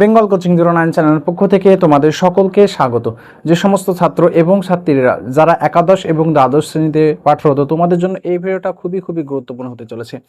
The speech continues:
তার কারণ হচ্ছে বেশ কিছু দিন থেকে তোমরা জানো, অর্থাৎ পাঁচই সেপ্টেম্বরে তোমাদের কিন্তু এ ট্যাবের যে টাকা সেটা বিতরণ হওয়ার কথা ছিল, কিন্তু প্রশাসনিক কারণে তোমাদের ট্যাবের টাকাটা কিন্তু ইতিমধ্যে কিন্তু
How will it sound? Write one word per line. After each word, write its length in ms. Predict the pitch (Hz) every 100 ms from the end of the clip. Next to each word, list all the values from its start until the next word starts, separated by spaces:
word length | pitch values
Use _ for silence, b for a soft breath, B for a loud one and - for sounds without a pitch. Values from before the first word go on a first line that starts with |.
| b b b b
তার 140 | 165 160
কারণ 180 | 190 220
হচ্ছে 180 | 226
বেশ 180 | 196 190 -
কিছু 180 | 208 214
দিন 160 | 196 202 185
থেকে 160 | 185 185
তোমরা 180 | 175 165
জানো, 260 | 139 139 156
অর্থাৎ 260 | 147 170 156 _ _
পাঁচই 280 | 135 135 175 175
সেপ্টেম্বরে 440 | 175 175 165 165
তোমাদের 340 | 160 143 143 147
কিন্তু 300 | 160 151 180 185 151
এ 20 | 143 B B B _ -
ট্যাবের 300 | 175 180 247
যে 120 | 208 208
টাকা 280 | 147 - 165
সেটা 220 | 170 160 160
বিতরণ 360 | 151 156 156
হওয়ার 280 | 139 139 147
কথা 200 | 147 139 143
ছিল, 160 | 156 196 240
কিন্তু 180 | 156 147
প্রশাসনিক 540 | 151 143 196 196 208 202
কারণে 320 | 143 139 180 285 - _ _ 170
তোমাদের 340 | 196 233 220
ট্যাবের 280 | 220 147 151
টাকাটা 300 | 151 - 156
কিন্তু 240 | 160 175 190 185
ইতিমধ্যে 440 | 147 160 160 147 160
কিন্তু 320 | 170 175